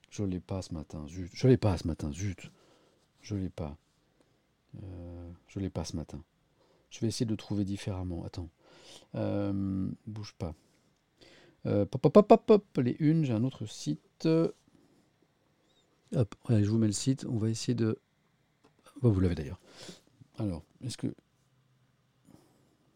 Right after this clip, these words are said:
est-ce qu'on a la montagne ? Je, je suis, je, avec un peu de chance, je vais le trouver sur ce site-là. Quelqu'un tout à l'heure me réclame le montage, j'essaie de, j'essaie de donner satisfaction quand je peux.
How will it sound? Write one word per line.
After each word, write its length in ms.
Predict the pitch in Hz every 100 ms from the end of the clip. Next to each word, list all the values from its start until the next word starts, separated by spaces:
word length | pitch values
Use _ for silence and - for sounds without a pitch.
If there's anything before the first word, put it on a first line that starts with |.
| _ _ _ _ _ 123
est-ce 100 | 107
qu'on 140 | -
a 40 | 113
la 120 | 107
montagne ? 440 | 101 - 101 85 92
Je, 140 | - 98
je 60 | -
suis, 220 | 131 -
je, 160 | - -
avec 180 | 135 123
un 60 |
peu 100 | 131
de 60 | 143
chance, 80 | 151
je 60 |
vais 60 | 131
le 40 |
trouver 220 | 120 120 120
sur 120 | 110
ce 140 | -
site-là. 320 | 101 - 95 - _ _ _ _ _ _ _ -
Quelqu'un 280 | - 104 117
tout 160 | -
à 40 | 135
l'heure 200 | 123 98 - - - - -
me 100 | 110
réclame 300 | 107 110 120
le 80 | 104
montage, 420 | 98 101 202 143 -
j'essaie 320 | 117 117 139
de, 400 | 117 107 101 98
j'essaie 240 | 110 -
de 60 | 120
donner 220 | 101 107
satisfaction 560 | 104 - - 135 - 262
quand 120 | 185
je 100 | 143
peux. 300 | 123 123 98